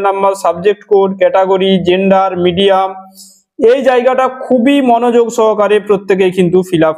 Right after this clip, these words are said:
করবে, ঠিক আছে? তাছাড়া কিন্তু তোমাদের ওএমআর বাতিল হয়ে যাওয়ার সম্ভাবনাই প্রবল। চলো, তাহলে এই ছিল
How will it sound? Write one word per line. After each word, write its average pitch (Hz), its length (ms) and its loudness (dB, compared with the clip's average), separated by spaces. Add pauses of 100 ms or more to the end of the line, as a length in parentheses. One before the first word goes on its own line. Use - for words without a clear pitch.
করবে, 156 280 -2 (500)
ঠিক 202 200 0
আছে? 254 160 0 (760)
তাছাড়া 233 460 0
কিন্তু 240 220 2
তোমাদের 202 420 2 (140)
ওএমআর 180 480 2
বাতিল 175 300 0 (100)
হয়ে 170 240 2
যাওয়ার 160 220 0 (100)
সম্ভাবনাই 156 640 -2
প্রবল। 131 280 -2 (1300)
চলো, 139 200 0 (420)
তাহলে 226 220 2 (100)
এই 247 120 0
ছিল 254 120 0